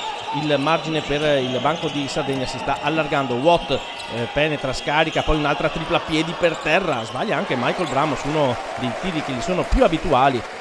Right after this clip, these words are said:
e dunque torna in possesso di palla il Banco di Sardegna, che trova anche due rapidi con, eh, Achille Polonara, arriva anche Biliga a cercare di intercettare, ma il pallone va a segno ed è dodici a zero aperto per il Banco di Sardegna, finale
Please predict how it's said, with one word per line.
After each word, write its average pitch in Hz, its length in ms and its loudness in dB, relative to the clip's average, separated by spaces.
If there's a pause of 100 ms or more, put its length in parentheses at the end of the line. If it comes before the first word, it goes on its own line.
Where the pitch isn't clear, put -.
e 123 160 -2
dunque 147 360 0
torna 190 180 0
in 196 60 -2
possesso 160 300 -2
di 160 100 -2
palla 180 220 6
il 143 80 4
Banco 170 200 0
di 156 60 -4
Sardegna, 156 380 2
che 127 140 -2
trova 143 320 4
anche 147 400 2
due 202 220 4
rapidi 135 540 2 (360)
con, 147 400 4
eh, 139 320 4
Achille 175 400 0
Polonara, 143 640 0 (520)
arriva 127 200 0
anche 131 360 0
Biliga 131 360 0
a - 320 -4
cercare 143 340 2
di 131 60 -4
intercettare, 131 580 2
ma 131 80 2
il 117 100 0
pallone 175 440 4 (240)
va 156 120 6 (120)
a 127 100 -2
segno 143 500 0 (140)
ed 120 100 -4
è 127 200 2
dodici 170 420 2
a 135 140 4
zero 147 260 2
aperto 135 460 2 (280)
per 156 160 0
il 143 280 0
Banco 156 340 0
di 143 120 -2
Sardegna, 135 500 0
finale 135 520 0